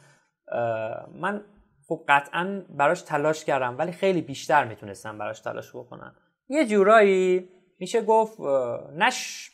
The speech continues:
بگم شانسی این اتفاق افتاده. بالاخره این اتفاق اگر افتاده به خاطر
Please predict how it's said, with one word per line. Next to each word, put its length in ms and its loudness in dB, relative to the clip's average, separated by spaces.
بگم 340 -2
شانسی 640 -4
این 200 -8
اتفاق 380 -4
افتاده. 280 -10
بالاخره 580 0
این 120 -4
اتفاق 380 2
اگر 200 2
افتاده 400 -2
به 80 0
خاطر 560 4